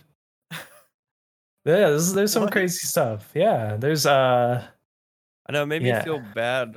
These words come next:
Speaker 3: or not feel bad, but, like, have more empathy, like, for <laughs> a lot of celebrities, like, it's like, dang, so many people get exploited. Like, even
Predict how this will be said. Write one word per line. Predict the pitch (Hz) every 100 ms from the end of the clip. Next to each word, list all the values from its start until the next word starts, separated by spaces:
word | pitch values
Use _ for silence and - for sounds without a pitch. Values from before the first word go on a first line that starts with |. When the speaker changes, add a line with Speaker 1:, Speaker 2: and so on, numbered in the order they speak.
| -
Speaker 3:
or | 117
not | 113 -
feel | 117
bad, | 98 104 117 101
but, | 98
like, | 101 98 -
have | 107 104
more | 107 92
empathy, | 98 - 101 101 95
like, | 95 92 -
for | 101 98
<laughs> | - _ _ _ _ _ -
a |
lot | 107 104
of |
celebrities, | - 110 104 104 104 -
like, | 80 - _ _ _ _ _ _ _ _
it's | -
like, | 117 95
dang, | 104 107
so | - 113
many | 123
people | 117 117 - 107
get | 101 101
exploited. | 95 _ 104 104 101
Like, | 101 110
even | 113 110 101